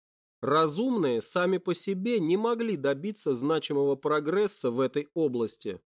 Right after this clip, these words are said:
а задействовать кремниевый разум боялись после череды крайне неприятных происшествий,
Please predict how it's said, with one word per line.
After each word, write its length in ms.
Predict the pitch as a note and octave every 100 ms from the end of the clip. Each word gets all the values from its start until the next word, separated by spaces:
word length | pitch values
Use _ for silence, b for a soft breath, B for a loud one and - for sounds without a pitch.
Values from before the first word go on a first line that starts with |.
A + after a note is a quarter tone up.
| _
а 100 | C3
задействовать 800 | C3+ D3+ D3+ D#3+ D3+ D#3 D3+ -
кремниевый 640 | D#3+ E3+ D3+ D3 D3 D3+
разум 440 | E3+ A3 A3 D3 A#2+
боялись 680 | A2+ G3 G3 E3 D3+ C3+ -
после 320 | C3+ C3 C3
череды 480 | - C#3+ D3 G3 G#3+
крайне 540 | - A#2+ C#3 F#3+ G#3+
неприятных 720 | F#3+ D#3 B2+ A#2+ B2+ C3+ D3 -
происшествий, 840 | D3 D#3+ - F3 C#3 - G#2+ F#2